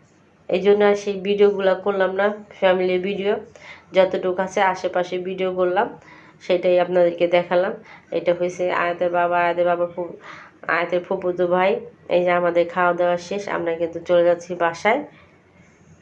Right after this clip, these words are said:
ভিডিওটা কেমন হলো সবাই কমেন্ট করে একটু জানাবেন, যেহেতু পুরোপুরি ভিডিও দিতে পারিনি।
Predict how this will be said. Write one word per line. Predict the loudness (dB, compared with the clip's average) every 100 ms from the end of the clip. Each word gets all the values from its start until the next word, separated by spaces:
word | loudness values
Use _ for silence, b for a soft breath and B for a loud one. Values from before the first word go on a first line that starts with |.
| -20 -20 -20 -20 _ _ _ _ _ -20 B B B -12
ভিডিওটা | -6 -2 2 2
কেমন | 2 0 2 2
হলো | 0 -2
সবাই | 0 2 2
কমেন্ট | 2 0 0
করে | 0
একটু | 0 -2
জানাবেন, | 0 0 0 0 -2 -4 B B -8
যেহেতু | -2 0 0 -2
পুরোপুরি | 2 2 2 0
ভিডিও | 0 0 0
দিতে | 0 0 2
পারিনি। | 2 0 -2 -2